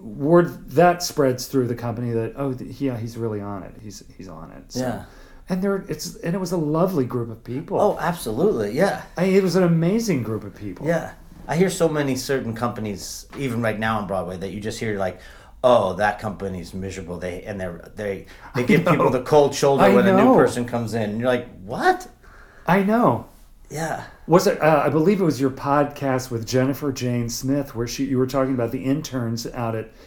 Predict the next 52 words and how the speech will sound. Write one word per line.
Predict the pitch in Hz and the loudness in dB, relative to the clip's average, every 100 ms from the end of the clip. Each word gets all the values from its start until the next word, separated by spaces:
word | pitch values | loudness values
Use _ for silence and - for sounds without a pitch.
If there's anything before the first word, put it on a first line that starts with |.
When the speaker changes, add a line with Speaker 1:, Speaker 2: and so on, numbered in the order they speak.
| - | -10
Speaker 1:
Sacramento | - 139 135 135 180 185 135 | -2 0 0 0 0 0 0
were | 127 | 4
like, | 180 | 4
Speaker 2:
Yes. | 175 - - | 4 -2 -6
Speaker 1:
"Oh | 190 | -2
my | 202 | 2
God, | 202 220 | 2 0
you | 151 | -2
guys, | 156 139 135 - - - | 0 0 -2 -12 -12 -2
you | |
guys | 165 147 | 2 2
actually | 156 - 143 | 2 -2 -4
talk | - 143 160 | 0 -2 0
to | 131 | -4
us. | 107 | -2
You | 120 | -4
guys | 120 127 | -4 -2
actually | 123 131 | -4 -6
say," | 123 127 120 - - - - - - | -6 -8 -10 -14 -20 -20 -20 -20 -8
I, | 185 - - | -8 -8 -4
I | 165 | -2
can't, | 190 - 185 185 185 - | -2 -2 -2 0 -2 -4
um, | 147 147 - - | -4 -4 -8 -18
for | - - 139 | -8 -2 0
me, | 135 147 175 226 226 - | 2 2 0 -2 -4 -8
I | 131 143 190 | -6 -2 -2
think | 196 - 135 127 - | -4 -4 -2 -2 -6
it's | 117 123 | -12 -6
more | 113 123 | -4 -2
important | 135 131 120 113 117 | -4 -4 -6 -6 -8
to | 123 | -8
learn | 117 113 113 113 107 113 - | -6 -4 -4 -6 -8 -12 -10
the | |
people | 113 - 135 135 147 135 131 - | -10 -4 -4 -2 0 0 -4 -12
that | 117 120 | -4 -2
are | 113 | 0
not | 113 127 147 - | 0 2 2 0
center | - 127 104 | -2 -2 -4
stage. | - 113 95 92 95 | -6 -6 -6 -8 -10
I | - | -10
think | 113 135 | -6 -6
it's | 131 | -4
more | 127 | -4
important | 131 123 135 127 | -4 -6 -8 -8
to | 123 | -8
learn | 120 123 123 113 | -6 -4 -4 -2
their | 139 202 | 0 0
names | 139 113 123 | 0 -4 -6
because | 135 131 131 139 131 | -6 -6 -4 -6 -4
they | 135 143 | -4 -2
might | 143 131 | -2 -2
need | 127 120 117 | -2 -4 -4